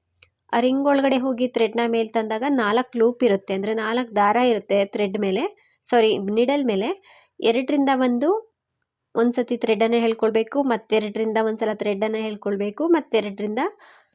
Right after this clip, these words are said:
ಥ್ರೆಡ್ಡನ್ನು ಹೇಳ್ಕೊಳ್ಬೇಕು. So ಮತ್ತೆ ನಾನು ಸೂಜಿ ಮೇಲೆ ಎರಡು ಸಲ ಥ್ರೆಡ್ಡನ್ನು ಸುತ್ಕೊಂಡು ತ್ರಿಬಲ್ ಕ್ರೋಶೆ ಕಂಬನ ಮಾಡ್ತಾ ಇದೀನಿ. ಸೇಮ್ ಪ್ಲೇಸಲ್ಲೇ, ಅಂದ್ರೆ ಕೆಳಭಾಗದ ರಿಂಗ್ ಏನಿದೆ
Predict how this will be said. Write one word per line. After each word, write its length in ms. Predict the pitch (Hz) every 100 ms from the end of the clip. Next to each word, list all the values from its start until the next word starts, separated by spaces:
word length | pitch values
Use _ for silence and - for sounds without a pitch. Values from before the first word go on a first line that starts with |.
| _ -
ಥ್ರೆಡ್ಡನ್ನು 440 | 226 208 214 240
ಹೇಳ್ಕೊಳ್ಬೇಕು. 840 | 277 262 233 190 180 185 - - _ _ _ _ - _ _ _ _ _ _ _ _ _ _ _ _ _ _ _ _ -
So 60 |
ಮತ್ತೆ 380 | 269 247 - -
ನಾನು 260 | 269 247 254
ಸೂಜಿ 340 | 240 226 240
ಮೇಲೆ 220 | 233 226
ಎರಡು 200 | 208 208
ಸಲ 160 | - 214
ಥ್ರೆಡ್ಡನ್ನು 420 | 208 202 196 208
ಸುತ್ಕೊಂಡು 560 | 208 190 - 202 202 254
ತ್ರಿಬಲ್ 380 | - 226 196 202
ಕ್ರೋಶೆ 300 | 208 208 208
ಕಂಬನ 320 | 208 202 202
ಮಾಡ್ತಾ 280 | 202 196 196
ಇದೀನಿ. 200 | 202 220
ಸೇಮ್ 380 | 220 220 226 254
ಪ್ಲೇಸಲ್ಲೇ, 420 | 247 208 - 180
ಅಂದ್ರೆ 240 | 190 196 226
ಕೆಳಭಾಗದ 640 | 214 220 226 226 226 208
ರಿಂಗ್ 260 | 214 220
ಏನಿದೆ 360 | 233 214 196 233